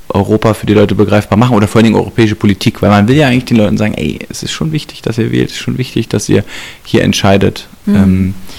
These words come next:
Speaker 2: Ähm, ich glaube ja, dass es, äh, dass es schlau ist, ähm, die Entscheidungen, die das Europäische Parlament fällt, ähm, erstmal müssen die wirksam werden,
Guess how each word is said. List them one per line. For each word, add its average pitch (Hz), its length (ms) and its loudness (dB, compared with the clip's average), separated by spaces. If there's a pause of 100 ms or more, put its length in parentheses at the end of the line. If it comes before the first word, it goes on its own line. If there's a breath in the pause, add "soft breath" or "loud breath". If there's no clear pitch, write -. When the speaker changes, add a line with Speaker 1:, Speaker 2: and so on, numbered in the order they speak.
(580 loud breath)
Speaker 2:
Ähm, 208 680 2 (320)
ich 226 180 -6
glaube 277 260 -2
ja, 240 60 -2
dass 214 200 -4
es, 208 180 -8
äh, 196 480 -4 (100)
dass 185 200 -10
es - 200 -6
schlau 202 340 -4
ist, 208 460 -10
ähm, 190 500 -4 (1700)
die 196 300 -4
Entscheidungen, 208 540 -2
die 202 100 -4
das 196 200 -6
Europäische 190 480 -6
Parlament 190 420 -6
fällt, 220 420 -8 (500 loud breath)
ähm, 196 520 -2 (460)
erstmal 190 300 -6
müssen 208 200 -2
die 185 140 -2
wirksam 269 380 -6
werden, 311 160 -12